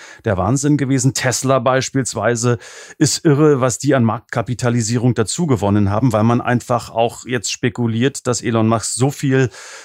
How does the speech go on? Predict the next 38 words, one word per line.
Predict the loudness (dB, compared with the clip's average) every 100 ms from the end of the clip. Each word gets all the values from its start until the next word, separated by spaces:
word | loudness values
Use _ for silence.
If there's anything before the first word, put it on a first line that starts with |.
| -4
äh, | 0 4
Macht | 4 2 0 -2
bekommt | -4 -2 0 2 0 0
und | -2 -2
so | -2 -2 0 0
viel | -2 -2 0
auch | -2 -2
gutes | -2 0 -2 -4
Zutun | 0 0 2 2 0
von | 2 2
Seiten | 2 0 0
der | 2
neuen, | 2 2 2 2 0
ähm, | -2 -8 -8
Regierung, | -4 -4 -2 0 2 0 -2 -18 -20 -6
dass | -2 0
sich | -2 -4
Tesla | -2 0 2
eigentlich | 2 0 0 2
nur | 2
gut | 2 0 0 -4
entwickeln | -2 0 0 0 0 0
kann. | 0 0 0 -2
Ja, | -2 -2
ist | -4 -4
natürlich | -4 -2 0
eine | -2
Spekulation | -2 -4 0 0 0 0
des | 0 0
Marktes, | 0 0 -2 -4 -4
kann | -2
man | 0 0
kaum | -2 -2
kommentieren, | 0 2 2 2 2
wird | 2
man | 0 -2
abwarten | -4 -2 -4 0 2
müssen. | 2 0 -2